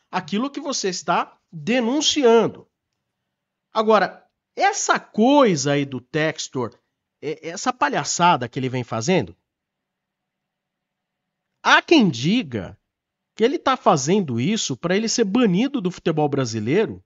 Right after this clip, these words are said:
e se livrar do Botafogo. Não sei como seria se livrar, se ele vai ter que vender o Botafogo, é, não sei como é esse se livrar. Eu li uma, eh, informação do Andrei Kampf,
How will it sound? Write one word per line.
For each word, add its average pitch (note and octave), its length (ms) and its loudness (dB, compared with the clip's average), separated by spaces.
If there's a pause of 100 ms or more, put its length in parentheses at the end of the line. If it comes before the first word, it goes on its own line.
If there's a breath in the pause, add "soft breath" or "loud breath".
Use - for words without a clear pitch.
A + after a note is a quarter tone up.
(720)
e F#3 60 -2
se - 140 0
livrar A#3+ 400 4
do B3+ 80 0
Botafogo. A3 680 2
Não C#4+ 120 -4
sei F#3 200 -2
como C4 160 -2
seria E4 280 -4
se - 120 -4
livrar, A3 340 2
se D#3 120 -4
ele B2+ 100 -6
vai C3+ 100 -4
ter D3 140 -8
que C#3 120 -12
vender C#3 540 0
o D3+ 60 2
Botafogo, B2 920 -2 (540 soft breath)
é, C#3 280 0
não F3 120 2
sei A3+ 180 0
como A3 280 2
é E3+ 160 2
esse F3 200 -4
se - 280 -2
livrar. C3 540 -2 (480)
Eu F4 240 6
li G3 400 4 (600)
uma, E3 400 0 (200)
eh, C#3 500 -2
informação F3+ 1040 2 (680)
do F3+ 680 2
Andrei G#3+ 420 4
Kampf, - 540 2